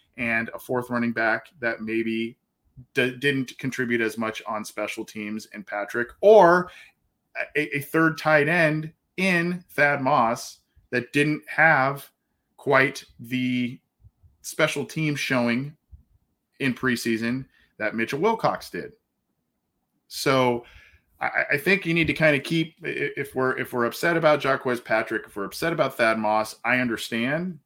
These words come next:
but I, I, I think we need to kinda keep that and the special teams aspect into the picture here, eh, while we're, while we're looking at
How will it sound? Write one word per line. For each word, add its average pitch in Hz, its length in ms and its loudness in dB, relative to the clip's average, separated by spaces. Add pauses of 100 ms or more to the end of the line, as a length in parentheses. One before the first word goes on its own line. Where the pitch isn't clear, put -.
but 120 320 6 (960)
I, 92 340 -8
I, 95 380 -4
I 120 40 -2
think 147 280 -2
we 147 80 -4
need 143 140 -4
to 127 40 -8
kinda 135 240 -4
keep 135 320 -10
that 123 380 4 (200)
and 123 140 -2
the 110 60 -2
special 139 420 -4
teams 170 440 -2
aspect 110 720 -6 (420)
into 131 680 -2 (340)
the - 60 -10
picture 175 420 0
here, 107 440 0 (120)
eh, 123 60 -4
while 117 340 -2
we're, 117 140 0
while 117 180 -2
we're 113 80 -2
looking 117 400 -4
at 107 300 0